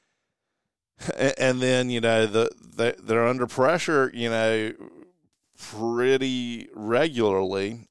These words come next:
Um, and, and then you add, you add to the mix, and, and this was something that I hadn't really thought about,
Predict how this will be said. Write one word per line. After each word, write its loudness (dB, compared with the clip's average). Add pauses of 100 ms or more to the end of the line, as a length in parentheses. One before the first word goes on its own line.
Um, -2 (1040)
and, -2
and -4
then -2
you -8
add, 2 (240)
you -10
add 2
to -10
the -2
mix, -2
and, -6
and -2
this -2
was -4
something -4
that 4
I 2
hadn't -2
really -2
thought 0
about, 2